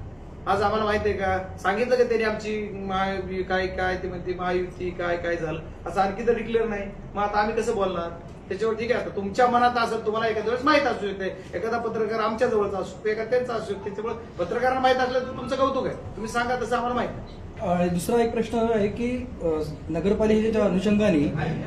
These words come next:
Speaker 2: तुम्ही लोकांसमोर, जनतेसमोर जाणार जे आहात, कोणी जे विरो-, सत्ताधारी असतात त्यांच्या विरोधामध्ये काही आंदोलन असतात, मोर्चे असतात, जनतेच्या प्रश्नावरती आवाज असतो, तसं या गेल्या नऊ वर्षामध्ये याच्यात काही बघायलाच नाही मिळालेलं.
Speaker 1: हे बघा,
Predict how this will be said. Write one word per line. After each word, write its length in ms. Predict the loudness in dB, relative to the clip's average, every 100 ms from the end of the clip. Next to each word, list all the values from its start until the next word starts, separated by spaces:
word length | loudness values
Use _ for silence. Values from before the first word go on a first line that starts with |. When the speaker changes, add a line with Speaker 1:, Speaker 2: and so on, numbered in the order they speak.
| 6
Speaker 2:
तुम्ही 400 | 8 8 4 2
लोकांसमोर, 500 | 4 4 4 4 6
जनतेसमोर 460 | 6 4 4 4
जाणार 300 | 6 6 8
जे 140 | 8 8
आहात, 480 | 6 4 -2 0
कोणी 300 | 6 6 6 4 -2 -6 -4 2
जे 80 | 6
विरो-, 280 | 8 8
सत्ताधारी 500 | 6 0 4 8 8
असतात 240 | 6 6 4
त्यांच्या 260 | 4 6
विरोधामध्ये 440 | 6 6 8 8 8
काही 120 | 8
आंदोलन 340 | 8 8 8
असतात, 340 | 8 8 6 8
मोर्चे 300 | 6 6 6
असतात, 320 | 6 6 4
जनतेच्या 340 | 6 6 4
प्रश्नावरती 460 | 4 6 6 8 10
आवाज 320 | 10 10 8
असतो, 300 | 4 2 -2 -4 -6 -2
तसं 160 | 6
या 180 | 10 10 8 2 2 8
गेल्या 160 | 8
नऊ 240 | 10 8 8
वर्षामध्ये 540 | 8 6 8 8 6 -2 -6 -2
याच्यात 220 | 4 4 6
काही 120 | 6 8
बघायलाच 360 | 8 8 8
नाही 160 | 6 6
मिळालेलं. 340 | 6 4 2 -4 0
Speaker 1:
हे 120 | 0
बघा, 580 | 2 2 2 4 2 0